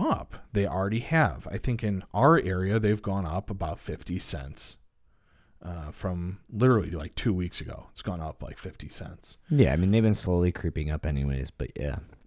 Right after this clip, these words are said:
Speaker 1: And I, and I, I think, you know, as I framed it with Kevin, it's like, you know, that's fifteen extra dollars at the pump,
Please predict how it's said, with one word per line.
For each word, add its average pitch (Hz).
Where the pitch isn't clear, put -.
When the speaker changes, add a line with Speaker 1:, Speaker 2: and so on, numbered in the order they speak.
Speaker 1:
And 131
I, 123
and 131
I, 135
I 123
think, 160
you 123
know, 117
as 120
I 131
framed 139
it 135
with 123
Kevin, 87
it's 87
like, 98
you 120
know, 117
that's 123
fifteen 147
extra 117
dollars 82
at 107
the 92
pump, -